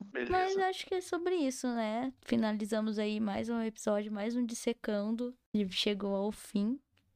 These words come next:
Speaker 2: Que essa acho que é uma das nossas, dos nossos episódios mais, é, assistidos e mais que a galera gosta, né? O Dissecando alguma saga. Iremos fazer mais episódios de Dissecando, tem alguns programados já.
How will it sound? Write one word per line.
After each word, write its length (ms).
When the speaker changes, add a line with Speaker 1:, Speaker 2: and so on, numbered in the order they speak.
Speaker 2:
Que 100
essa 200
acho 180
que 60
é 40
uma 240
das 220
nossas, 520
dos 200
nossos 280
episódios 440
mais, 480
é, 400
assistidos 840
e 60
mais 220
que 80
a 40
galera 340
gosta, 420
né? 140
O 80
Dissecando 760
alguma 480
saga. 520
Iremos 340
fazer 380
mais 520
episódios 540
de 100
Dissecando, 680
tem 400
alguns 340
programados 800
já. 380